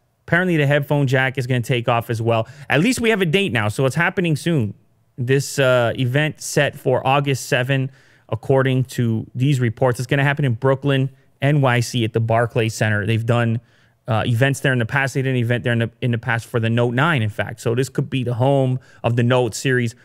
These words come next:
for Samsung. If you're holding off on a new smartphone and you're a fan of the Note or you just want a huge phone, then, uh, yeah, you may wanna consider holding off till August seventh, see what Samsung has in store. We've seen some leaks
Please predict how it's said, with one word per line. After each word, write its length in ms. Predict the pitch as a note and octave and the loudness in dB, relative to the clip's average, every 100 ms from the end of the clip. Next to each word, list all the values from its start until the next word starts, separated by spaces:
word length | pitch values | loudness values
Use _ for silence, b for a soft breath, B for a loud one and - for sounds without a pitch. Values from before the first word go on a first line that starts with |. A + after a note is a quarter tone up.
| b | b
for 180 | D3+ C#3+ | 2 2
Samsung. 640 | - B2+ A#2+ - A#2 A#2 - | 2 0 0 0 -2 -2 -6
If 120 | B2+ | -2
you're 140 | C#3 | 2
holding 340 | B2+ F3 E3+ D3 | 2 2 2 2
off 240 | C#3+ D3 | 0 0
on 60 | C#3+ | -2
a 60 | |
new 100 | C3 | 0
smartphone 580 | B2+ - C#3 C#3 - C3+ | -2 0 2 2 0 -2
and 120 | B2+ | 0
you're 100 | A#2+ | 0
a 60 | A#2 | -2
fan 320 | - C3 C3 | -2 -2 0
of 40 | B2+ | 0
the 80 | |
Note 280 | A#2+ B2 B2+ | 2 2 2
or 80 | A2 | 0
you 80 | A#2 | -2
just 120 | B2 | -2
want 160 | C3+ A#2+ | 0 0
a 40 | |
huge 340 | A2+ E3 D#3+ | 2 2 2
phone, 380 | - C#3 D3 F3+ - b b b b - | 0 2 2 0 -4 b b b b -6
then, 400 | A#2+ A#2+ A2 A2+ | -2 0 0 0
uh, 300 | A2 G#2 - _ _ _ _ _ - | 0 -2 -4 _ _ _ _ _ -2
yeah, 120 | C3+ | 0
you 160 | B2 A#2+ | 2 2
may 160 | B2 | 0
wanna 200 | C3 B2 | 2 0
consider 380 | A#2 A#2+ A2 A#2+ | 0 -4 -2 -2
holding 260 | A2+ A#2 A2 | 0 0 -2
off 200 | A2+ A2+ | -4 -4
till 120 | G#2+ | -4
August 380 | G2+ G#2+ G#2 G2 | -2 -2 -2 -2
seventh, 240 | A2+ A2 | -4 -4
see 140 | G2+ A#2 | -6 -6
what 140 | A2 | -6
Samsung 380 | - G#2+ G#2 G#2 | -4 -4 -2 -4
has 200 | G#2 G#2 | -4 -4
in 80 | G2+ | -6
store. 240 | - A2+ | -2 0
We've 120 | A2+ | 0
seen 280 | A2+ F3+ F3+ | -2 0 0
some 180 | - A#2+ | 0 0
leaks 420 | E3 C3+ - - | 0 0 -6 -16